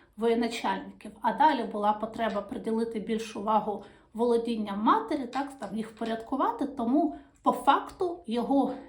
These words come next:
військовий шлях, шлях військової звитяги продовжується вже з початком наполеонівських воєн, а саме тисяча вісімсот сьомого року він подає прохання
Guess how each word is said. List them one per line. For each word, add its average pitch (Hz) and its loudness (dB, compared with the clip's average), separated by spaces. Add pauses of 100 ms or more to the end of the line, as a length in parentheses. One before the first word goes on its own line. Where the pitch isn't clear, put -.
(140)
військовий - -2
шлях, - 0
шлях 262 -4
військової 220 -6
звитяги 339 -2 (440)
продовжується 262 0
вже 214 -4
з - -8
початком - -6
наполеонівських 220 -2
воєн, 339 -2 (460)
а - 4
саме 320 6
тисяча - -4
вісімсот 220 -8
сьомого 214 -4
року 403 -2
він 269 0
подає 233 0
прохання 202 -6